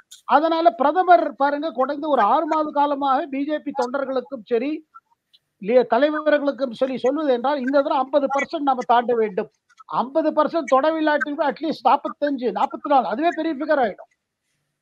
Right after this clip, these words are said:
அதுக்காக தான் இந்த முயற்சி நடக்கிறது. இப்ப நீங்கள் கேட்ட கேள்வி ராஜ் தாக்கரே. இப்ப ராஜ் தாக்கரேங்க பாத்தீங்கன்னா, ஒரு டயத்துல பால் தாக்கரேக்கு பிறகு, அதாவது சிவசேனாவை, அதாவது founder அவர், அவருக்கு, அவர், இவர் வந்து அண்ணா மகன்,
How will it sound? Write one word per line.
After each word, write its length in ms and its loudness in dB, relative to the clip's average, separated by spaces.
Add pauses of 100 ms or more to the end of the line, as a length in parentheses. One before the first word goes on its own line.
(220)
அதுக்காக 500 4
தான் 180 6
இந்த 80 -2
முயற்சி 340 0
நடக்கிறது. 440 0
இப்ப 200 -6
நீங்கள் 260 -4
கேட்ட 300 -2
கேள்வி 420 -4 (560)
ராஜ் 320 4
தாக்கரே. 320 4
இப்ப 180 -8
ராஜ் 380 -2
தாக்கரேங்க 560 -2
பாத்தீங்கன்னா, 520 -6
ஒரு 220 -2
டயத்துல 420 -2
பால் 340 2
தாக்கரேக்கு 500 0
பிறகு, 420 -2
அதாவது 420 -2 (520)
சிவசேனாவை, 880 0 (640)
அதாவது 360 0
founder 440 4
அவர், 140 -2 (800)
அவருக்கு, 580 0 (120)
அவர், 320 2
இவர் 260 0
வந்து 180 0
அண்ணா 280 0
மகன், 340 -2